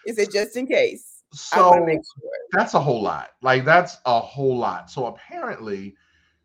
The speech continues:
Speaker 2: she was responsible. She helped a bunch of poachers kill one of her babies, I guess.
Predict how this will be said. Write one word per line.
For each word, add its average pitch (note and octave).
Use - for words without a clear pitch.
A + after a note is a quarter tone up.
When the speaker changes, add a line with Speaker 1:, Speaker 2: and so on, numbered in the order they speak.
Speaker 2:
she -
was A3
responsible. G2+
She -
helped C3
a A2
bunch A#2
of G#2
poachers F#2+
kill A#2+
one A2+
of A2+
her A2
babies, F#2
I D#2+
guess. B1+